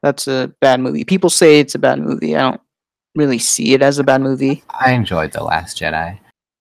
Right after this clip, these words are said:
Speaker 2: but people are like, "Oh, why did Luke Skywalker die?" I thought he had a really great death scene, 'cause he becomes one with the Force, and it's like the binary sunset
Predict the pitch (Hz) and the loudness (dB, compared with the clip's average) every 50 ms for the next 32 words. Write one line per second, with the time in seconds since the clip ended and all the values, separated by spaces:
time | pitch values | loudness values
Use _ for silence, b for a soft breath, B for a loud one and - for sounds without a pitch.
0 | _ _ - - - - - - - - - - - - - - - 85 92 87 | _ _ -20 -20 -16 -12 -12 -12 -10 -10 -12 -12 -14 -16 -16 -14 -12 -10 -8 -4
1 | 87 95 101 101 95 95 95 92 - - 87 78 76 76 - 53 - - - - | -4 -2 -2 -2 -2 -2 -4 -6 -4 -6 -6 -4 -6 -8 -12 -14 -14 -14 -12 -12
2 | - - - 123 113 85 71 - - - - - - - - 98 90 - - - | -12 -8 -6 -4 -4 -4 -6 -10 -14 -16 -16 -18 -18 -18 -18 -18 -18 -14 -12 -12
3 | - - - - - - - - - _ - 92 82 - - - - 87 80 80 | -12 -10 -12 -14 -14 -16 -20 -20 -20 _ -10 -10 -10 -10 -14 -16 -12 -12 -12 -12
4 | - - 65 64 - - 82 - - - - - 87 - - - 82 82 - - | -12 -16 -18 -18 -18 -20 -20 -18 -14 -14 -14 -14 -16 -20 -20 -18 -18 -16 -14 -16
5 | 85 _ - 85 _ _ _ _ - 80 76 78 78 76 76 78 80 76 - - | -16 _ -18 -20 _ _ _ _ -6 -6 -6 -6 -10 -12 -12 -12 -12 -12 -12 -12
6 | 69 69 - - - - 76 71 | -12 -14 -14 -16 -16 -14 -16 -18